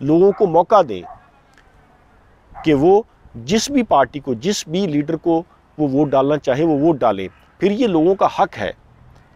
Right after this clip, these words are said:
Otherwise जिस तरह के election पाकिस्तान में हो रहे हैं तो पाकिस्तान की क्या इज़्ज़त है?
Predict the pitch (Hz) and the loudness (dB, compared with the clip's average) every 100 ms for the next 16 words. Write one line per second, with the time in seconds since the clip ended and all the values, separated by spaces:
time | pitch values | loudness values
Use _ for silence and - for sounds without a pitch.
0 | _ - 156 233 208 214 196 - 214 208 | _ -4 0 4 4 2 -2 -4 -2 0
1 | 233 156 - 190 147 - 180 208 202 147 | 2 0 -2 -4 -4 -2 -4 0 0 2
2 | 151 180 214 285 180 151 147 202 196 - | 2 2 0 -6 -4 -2 -2 -4 -6 -10
3 | - 262 202 147 - 98 | -2 0 0 -2 -2 -6